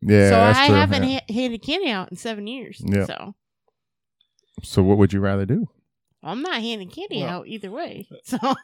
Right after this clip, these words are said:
Speaker 3: Well, let me ask you this: Is when your kid stops trick or treating, do, is your obligation to hand out candy end at that point? You just turn the lights out and <laughs> close the t-,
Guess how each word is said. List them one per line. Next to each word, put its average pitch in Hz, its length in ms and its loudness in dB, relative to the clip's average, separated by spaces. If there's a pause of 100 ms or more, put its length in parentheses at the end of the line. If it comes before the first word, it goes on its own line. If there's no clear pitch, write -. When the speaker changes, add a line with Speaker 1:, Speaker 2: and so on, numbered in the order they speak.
(180)
Speaker 3:
Well, 160 260 -6
let 170 120 -4
me 170 100 -4
ask 160 200 -4
you 165 60 -4
this: 180 240 -6
Is 123 260 -10
when 131 140 -10
your 127 100 -10
kid 147 220 -8
stops 143 280 -6
trick - 200 -10
or - 40 -14
treating, 135 380 -6
do, 113 260 -10 (220)
is 113 320 -10
your 127 160 -4
obligation 127 480 -4
to 117 60 -10
hand 120 180 -6
out 107 140 -6
candy 120 440 -8
end 120 200 -6
at 101 140 -12
that 98 220 -6
point? 104 220 -12
You 101 80 -16
just 107 180 -12
turn 113 140 -8
the 104 60 -8
lights 107 280 -6
out 101 160 -8
and 95 100 -18
<laughs> - 0 -
close - 340 -4
the 143 80 -14
t-, - 160 -16